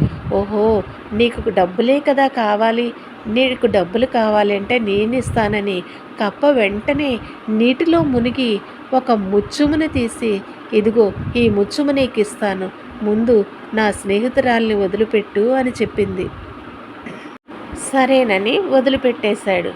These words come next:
అప్పుడు వెంటనే కప్ప ముచ్చుము ఇచ్చింది. ఈ ముచ్చుము తీసుకుని సంతోషంగా వేటగాడి ఇంటికి వెళ్ళాడు. వేటగాడి ఇంటికి వెళ్ళేటప్పటికి తన భార్య ఆ ముత్యాన్ని చూసి చాలా సంతోషపడిపోయి ఎగిరి గంతులేసి, ఇంకా ఎన్ని ముత్యాలున్నాయో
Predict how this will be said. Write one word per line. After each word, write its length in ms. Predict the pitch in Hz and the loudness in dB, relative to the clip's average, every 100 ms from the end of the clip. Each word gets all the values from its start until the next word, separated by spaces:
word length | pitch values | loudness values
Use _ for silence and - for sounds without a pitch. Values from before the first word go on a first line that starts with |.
| - - - 277 | -6 -8 -2 0
అప్పుడు 280 | 262 240 208 | 2 2 2
వెంటనే 580 | 185 180 233 240 240 202 - - 226 | 2 0 0 2 2 0 -10 -6 -2
కప్ప 220 | 196 240 | 0 0
ముచ్చుము 420 | 233 208 208 220 | 0 0 0 0
ఇచ్చింది. 480 | 208 - 196 196 226 | 0 -2 -4 -2 0
ఈ 20 | |
ముచ్చుము 460 | 226 196 190 277 285 | 0 0 -2 -2 -2
తీసుకుని 440 | 262 240 - 240 | 0 -2 -2 -4
సంతోషంగా 840 | 240 214 185 220 247 254 233 208 190 - - - | -2 -2 -2 0 0 0 0 2 0 -4 -18 -6
వేటగాడి 560 | 208 208 196 240 247 233 | 2 2 2 2 2 2
ఇంటికి 360 | 208 196 214 | 0 -2 0
వెళ్ళాడు. 460 | 226 202 190 190 185 185 - - - - | 2 2 2 2 0 -4 -10 -18 -10 -2
వేటగాడి 460 | 220 233 254 294 262 | 0 2 2 4 4
ఇంటికి 280 | 220 254 | 2 0
వెళ్ళేటప్పటికి 920 | 254 240 233 240 247 226 208 208 196 185 208 | 4 4 4 2 0 -2 -2 0 0 2 0
తన 100 | 190 | 0
భార్య 400 | 180 165 196 233 | 0 2 2 0
ఆ 60 | |
ముత్యాన్ని 520 | 214 185 - 214 220 | 0 -2 0 2 2
చూసి 260 | 240 233 - 226 214 | 2 0 -2 -4 -2
చాలా 440 | 170 135 131 175 | -2 -2 -2 -2
సంతోషపడిపోయి 1000 | 254 247 226 233 - 214 208 202 208 214 | 0 -2 0 -2 -2 -2 -2 0 2 2
ఎగిరి 220 | 185 208 202 | 2 2 4
గంతులేసి, 720 | 180 180 240 202 - 175 180 - - - - | 2 2 2 2 2 -4 -4 -6 -14 -16 -2
ఇంకా 260 | 208 202 262 | 0 2 4
ఎన్ని 320 | 320 277 233 | 6 6 4
ముత్యాలున్నాయో 960 | 269 285 - 269 240 214 208 196 196 | 2 2 2 2 2 2 2 2 2